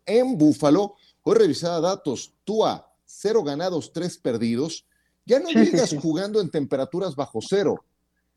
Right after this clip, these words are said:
Speaker 1: por debajo de los diez grados centígrados. Se-, diez arriba de cero. Menos de
Speaker 2: Yo
Speaker 1: diez
Speaker 2: veo a
Speaker 1: tiene cero tres.
Speaker 2: Yo veo a Miami cayéndose a cachos,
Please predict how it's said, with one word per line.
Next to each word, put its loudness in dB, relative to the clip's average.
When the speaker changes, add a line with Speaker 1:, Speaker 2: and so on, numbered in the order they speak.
Speaker 1:
por 0
debajo 0
de 4
los -2
diez -4
grados 0
centígrados. -2
Se-, -4
diez 4
arriba 6
de 4
cero. 2
Menos -2
de 2
Speaker 2:
Yo 8
Speaker 1:
diez 8
Speaker 2:
veo 8
a -2
Speaker 1:
tiene 0
cero -2
tres. -8
Speaker 2:
Yo 2
veo 8
a 4
Miami -2
cayéndose -4
a -8
cachos, -6